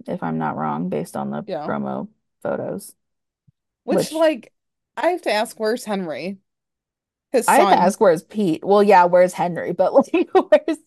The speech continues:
Speaker 1: where's Pete? 'Cause, like, Pete and Chastity were a thing. <laughs>
Speaker 2: Yeah.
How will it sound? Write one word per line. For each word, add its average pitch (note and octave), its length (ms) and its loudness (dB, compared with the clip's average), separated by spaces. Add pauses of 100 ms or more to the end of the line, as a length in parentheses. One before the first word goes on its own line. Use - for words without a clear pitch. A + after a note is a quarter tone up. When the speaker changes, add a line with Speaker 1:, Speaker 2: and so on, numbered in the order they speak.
(160)
Speaker 1:
where's D4 380 0 (100)
Pete? C4 340 -6 (140)
'Cause, C4+ 180 0
like, C4 400 0 (680)
Pete C4 220 -4
and A#3+ 160 -4
Chastity G3+ 560 -6
were F#3 220 -4
a G#3 80 -4
thing. - 540 -4
<laughs> - 80 -20
Speaker 2:
Yeah. G3 440 2